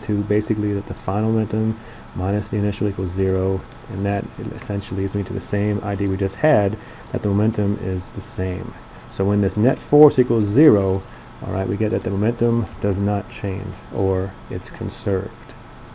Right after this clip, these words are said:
Now, this makes sense, hopefully. All right, when no forces act on an object, there is no change in momentum. For just a single object, that's pretty boring, right? We know that there's no acceleration,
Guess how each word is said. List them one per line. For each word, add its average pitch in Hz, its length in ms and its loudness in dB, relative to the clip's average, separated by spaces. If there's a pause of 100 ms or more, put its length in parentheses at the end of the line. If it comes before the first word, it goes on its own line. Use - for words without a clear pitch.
(3500)
Now, 107 360 0 (640)
this 147 180 4
makes 123 260 6
sense, - 300 2
hopefully. - 540 0 (340)
All 110 80 -6
right, 113 160 -2
when 113 140 2
no 139 140 8
forces 151 460 4
act 123 260 2
on 120 100 4
an 120 60 4
object, 107 640 -2
there 110 120 2
is 117 120 4
no 123 180 6
change 110 340 0
in 113 100 2
momentum. 113 540 0 (260)
For 113 100 2
just 120 140 2
a 120 60 4
single 160 440 6
object, 117 540 4 (520)
that's 131 160 0
pretty 143 240 4
boring, 143 540 6
right? 110 180 0
We 120 80 4
know 135 180 6
that 107 180 4
there's 107 200 -2
no 131 140 8
acceleration, 127 880 6